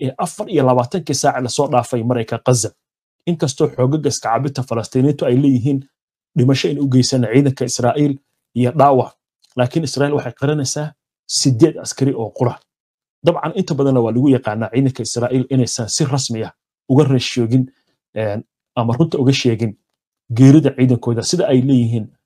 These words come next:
een, khubro arrimaha militariga, een, ku xeel dheer. Haddaba, een, warbaahinta Carabta saacadihii ugu dambeeyey waxay timinayaan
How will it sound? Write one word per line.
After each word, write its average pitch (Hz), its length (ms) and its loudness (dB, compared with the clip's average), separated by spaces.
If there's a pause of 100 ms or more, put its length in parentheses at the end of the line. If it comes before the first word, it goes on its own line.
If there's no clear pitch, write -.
(320)
een, 110 160 -4 (220)
khubro 139 360 2 (140)
arrimaha 123 340 0
militariga, 113 560 0 (260)
een, 110 280 -4
ku - 120 2
xeel 110 300 -2
dheer. 113 200 -2 (1300)
Haddaba, 160 280 4 (540)
een, 127 180 0 (520)
warbaahinta 143 520 2
Carabta 131 460 -4
saacadihii 156 380 2
ugu 156 120 0
dambeeyey 139 260 2
waxay 139 160 -4
timinayaan 127 500 -2